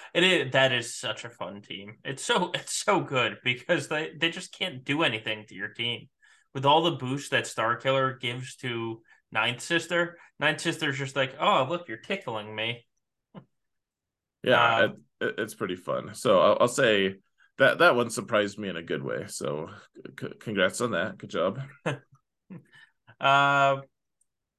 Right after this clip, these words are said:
Speaker 1: don't know if that there are any that I ran into that disappointed me this season. Um, not yet, at least. We'll see.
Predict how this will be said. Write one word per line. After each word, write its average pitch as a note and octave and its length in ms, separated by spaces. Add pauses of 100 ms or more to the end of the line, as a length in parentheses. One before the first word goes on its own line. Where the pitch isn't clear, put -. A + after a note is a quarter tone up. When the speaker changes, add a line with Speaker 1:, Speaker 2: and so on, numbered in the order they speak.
(1080)
Speaker 1:
don't E4+ 160
know C#4 80
if A#3 100
that F#3 240 (120)
there C#3+ 260
are C3 200
any C#3+ 240
that A#2 260 (520)
I B2 80
ran A#2 340
into A2 380
that G2+ 200
disappointed G2 720
me G2 280 (340)
this - 200
season. G2+ 440 (280)
Um, A#2 560 (1160)
not E3+ 220
yet, C3+ 240
at G#2+ 100
least. A2+ 240
We'll E3+ 100
see. E3+ 320